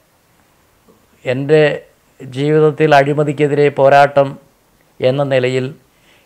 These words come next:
എൻ്റെ വരുമാനത്തിൻ്റെ ഒരു ഭാഗം നേർച്ചപ്പെട്ടിയിൽ ഇടുന്നതിന് പകരം ഇത്തരം പോരാട്ടങ്ങൾക്ക് ഉപയോഗിക്കുന്നു എന്നതാണ് സത്യം. ഞാനൊരു സർവീസ്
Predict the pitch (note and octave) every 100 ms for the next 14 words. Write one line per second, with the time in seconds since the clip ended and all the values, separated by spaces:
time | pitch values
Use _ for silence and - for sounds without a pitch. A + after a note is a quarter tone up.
0 | - D3+ F#3+ F3+ F3 F3 F#3 E3+ F3+ F3+
1 | E3+ D#3 D#3+ D#3+ D#3+ D3 C#3+ D#3+ D#3 D#3
2 | D3+ C#3+ C#3 D3 C#3+ C3+ C3+ A#2 F2+ _
3 | _ _ _ _ _ _ _ - D#3 E3+
4 | - A3 A3+ F#3+ F3 F3 D#3+ F3 E3+ E3
5 | E3 C#3+ C#3+ C#3+ C3+ C3 B2+ - _ _
6 | _ _ _ _ _ _ _ _ _ _
7 | _ E3 E3 D#3+ C3+ C3+ - - F#2+ -
8 | _ _ _ _ _ _ _ _ _ _
9 | _ - A#2 B2 C#3 - C3 C#3+ C#3+